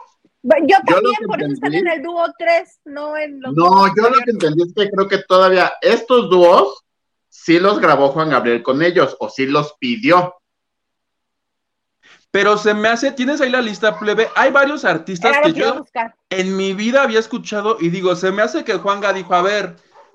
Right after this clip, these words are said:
Speaker 3: dejo esta parte para que la grabe Aida. Ajá, sí, háblenle a fulanito. Son como artistas, muchos nuevos, que no tienen el nombre de mi Anaí.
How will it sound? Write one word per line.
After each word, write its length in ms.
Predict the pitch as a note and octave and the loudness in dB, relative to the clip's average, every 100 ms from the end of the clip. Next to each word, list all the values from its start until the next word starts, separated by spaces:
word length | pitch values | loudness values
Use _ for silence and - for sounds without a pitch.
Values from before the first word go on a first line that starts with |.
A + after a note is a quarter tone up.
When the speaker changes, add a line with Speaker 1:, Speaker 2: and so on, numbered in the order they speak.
| - | -2
Speaker 3:
dejo 300 | A3+ B3+ D4+ | 0 0 -4
esta 320 | C4+ B3+ - | -2 -2 0
parte 300 | A3 A3 B3+ | -2 -2 -4
para 200 | B3 F3+ | -4 -4
que 100 | E3+ | -2
la 120 | D#3 D#3 | -2 0
grabe 300 | F3 G#3 A3+ | 0 -2 -2
Aida. 260 | G3 G#3+ | -4 -4
Ajá, 480 | G#3 A#3+ C4 D#4 C4+ | -2 -2 -2 -2 -2
sí, 320 | A#3 B3 A3 E3 | -4 -10 -12 -2
háblenle 480 | G3 A#3+ C#4+ C#4 A3 | 0 2 -2 -2 -2
a 80 | |
fulanito. 720 | F3 D#3+ D#3 D#3+ F3 D#3+ B2+ _ _ _ | -4 -4 -4 -4 -6 -10 -10 _ _ _
Son 180 | - A3 | -14 -6
como 220 | C#4 C4+ | -2 -2
artistas, 560 | F3 F3+ F#3 A3+ A3 - | -2 -6 -4 -2 -2 -4
muchos 460 | D3+ G#3+ - D#4+ A#3+ | -4 -4 -2 -2 -2
nuevos, 560 | F3+ F3+ D#3 A2 _ _ _ _ _ _ | -2 0 -2 -8 _ _ _ _ _ _
que 120 | D3 | -6
no 160 | D#3+ F#3 | -4 -4
tienen 240 | A3+ A3+ | -6 -6
el 120 | D#3+ | -4
nombre 260 | D3 D#3+ F#3+ | -4 -6 -6
de 100 | F3 | -6
mi 100 | A2+ | -8
Anaí. 460 | G2 G#2 A#2+ C3 | -10 -10 -10 -10